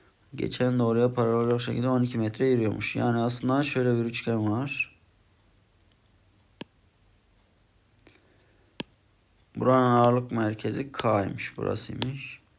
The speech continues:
Üstteki on iki metre yürüyormuş. O zaman üçgen nasıl bir şey olacak? Şöyle bir şey olacak. Bu sefer de böyle olacak arkadaşlar. Yani şöyle olacak.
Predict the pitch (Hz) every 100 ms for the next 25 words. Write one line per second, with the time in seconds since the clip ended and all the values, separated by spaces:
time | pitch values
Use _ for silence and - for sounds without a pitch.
0 | _ - - - - _ - 120 - 131
1 | 139 156 139 131 127 123 117 120 139 131
2 | 120 107 101 110 113 127 135 131 131 -
3 | 131 135 135 135 - 104 104 120 139 143
4 | - 113 110 107 - - - - - _
5 | - - - _ _ - - - 123 113
6 | 123 143 - - _ _ _ - - -
7 | - 120 120 110 98 - 57 - 131 -
8 | 50 - - 117 131 139 - - _ _
9 | _ _ - _ _ _ _ - 110 107
10 | 110 135 - 107 101 - - 156